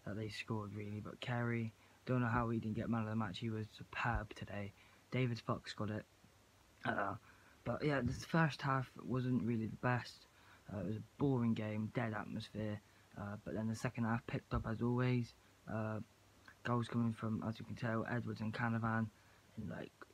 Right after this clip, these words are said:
quick succession, about eight minutes apart from the goals. But, and then Andy Cook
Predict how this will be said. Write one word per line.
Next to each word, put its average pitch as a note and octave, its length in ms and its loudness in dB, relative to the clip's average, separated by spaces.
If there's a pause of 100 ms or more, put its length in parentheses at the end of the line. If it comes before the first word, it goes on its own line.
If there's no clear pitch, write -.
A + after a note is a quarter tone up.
quick - 240 0
succession, A#2 480 -2
about F#2+ 240 -2
eight B2 160 2
minutes G#2 300 -2
apart A#2+ 340 0 (340)
from A2+ 160 2
the A2 80 2
goals. A#2 380 2 (100)
But, - 140 -6 (480)
and A#2+ 120 2
then A2+ 220 4
Andy B2 240 4
Cook - 480 -2